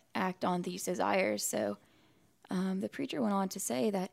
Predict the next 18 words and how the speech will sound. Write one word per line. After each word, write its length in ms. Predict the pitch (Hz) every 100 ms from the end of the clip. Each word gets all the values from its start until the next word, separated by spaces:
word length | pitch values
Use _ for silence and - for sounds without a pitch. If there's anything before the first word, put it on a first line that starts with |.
| _ _ _ _ _ _ -
this 180 | 190
man, 560 | 202 202 202 190 214 - -
um, 480 | 190 - - 202 208
resisted 520 | 214 202 196 - 196 202
all 440 | 208 208 196 196 202
his 400 | - 202 - - -
desires 760 | 202 196 214 - - - - - _
in 120 | - 240
life. 400 | - 247 226 - - - - -
Um, 240 | 190 185
he 120 | 180
lived 200 | 190 190
a 200 | 185 185
suppressed 420 | - - 208 214
life, 280 | 226 214 226 - - - - - -
never 280 | 190 196 185
got 180 | 190
married, 400 | 208 196 254 285